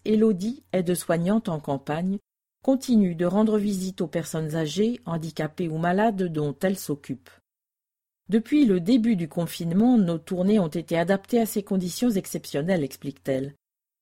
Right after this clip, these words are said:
Alors que nous nous rendions chez cinq ou six patients dans une journée, nous en voyons maintenant sept ou huit. Le rythme de nos visites a été modifié.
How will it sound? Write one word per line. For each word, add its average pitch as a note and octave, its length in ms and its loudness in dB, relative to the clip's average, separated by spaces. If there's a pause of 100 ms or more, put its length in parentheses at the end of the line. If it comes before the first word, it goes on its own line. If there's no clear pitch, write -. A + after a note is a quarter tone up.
Alors G3+ 320 2
que G3 100 2
nous F#3+ 160 4
nous F#3+ 160 4
rendions F#3 440 2
chez F#3+ 200 -4
cinq G3+ 380 -2
ou F#3 40 -4
six G#3+ 240 -8
patients F#3+ 380 -2
dans G3+ 160 4
une E3 220 -4
journée, D3+ 420 -2 (420)
nous A3+ 180 6
en A3 100 8
voyons F#3+ 360 2
maintenant E3 460 -2
sept C4 340 -2
ou F3+ 60 -2
huit. - 480 -14 (400)
Le A3 100 6
rythme G#3+ 360 2
de F3 120 2
nos F3 140 2
visites E3+ 400 -4
a C#3+ 60 2
été C#3+ 260 -2
modifié. F#3 640 -4